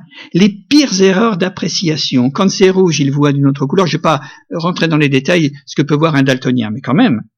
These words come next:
Il confond, il se trompe. Mais le plus grave, c'est qu'il entraîne les autres dans ce qu'il croit vrai, lui. Et moi, pour moi, le rouge, c'est le vert.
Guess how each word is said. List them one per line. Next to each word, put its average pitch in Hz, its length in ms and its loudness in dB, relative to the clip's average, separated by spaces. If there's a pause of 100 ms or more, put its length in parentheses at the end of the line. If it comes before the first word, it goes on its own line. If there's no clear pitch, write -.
(600)
Il 220 220 4
confond, 165 560 2 (1500)
il 185 100 4
se 196 140 0
trompe. 190 340 -2 (680)
Mais 269 100 8
le 277 120 8
plus 214 140 4
grave, 151 380 2 (600)
c'est - 260 0
qu'il 269 160 6
entraîne 240 380 6
les 190 260 6
autres 254 220 4
dans 208 160 4
ce - 140 0
qu'il 196 220 0
croit 240 460 2
vrai, 185 480 4 (100)
lui. 208 600 6 (760)
Et 220 300 6 (960)
moi, 392 200 4
pour 262 180 4
moi, 320 360 4 (680)
le 170 160 6
rouge, 285 280 8
c'est 311 80 4
le 285 60 4
vert. 330 400 2